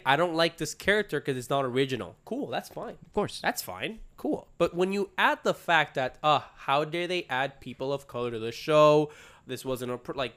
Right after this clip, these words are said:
Speaker 1: it's, th-, th-, there's never been like that.
Speaker 2: The books were never there, and, like, dude,
Speaker 1: Dude,
Speaker 2: I, dude,
Speaker 1: it's
Speaker 2: we
Speaker 1: a re-, first of all, it's a reimagining.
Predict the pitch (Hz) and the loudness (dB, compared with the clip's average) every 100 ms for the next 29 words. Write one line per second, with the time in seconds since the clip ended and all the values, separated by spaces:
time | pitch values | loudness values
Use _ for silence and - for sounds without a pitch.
0 | _ - 127 123 131 - 131 - _ 131 | _ -18 -18 -14 -14 -12 -14 -14 _ -10
1 | 131 120 127 123 117 147 160 160 151 - | -8 -4 -4 -4 0 0 4 2 2 2
2 | 147 143 - 147 247 302 233 160 131 127 | 4 4 2 2 2 2 4 6 6 4
3 | 156 160 139 110 202 131 - 202 123 - | 4 2 -2 0 -2 -2 0 2 2 0
4 | 147 175 - _ _ _ - 160 123 170 | -4 -4 -8 _ _ _ -14 -8 -2 -2
5 | 156 160 - 220 202 143 143 - 247 254 | -2 -6 -4 -4 -4 -4 -4 -6 -10 -10
6 | 156 90 82 85 78 | -10 -12 -16 -16 -18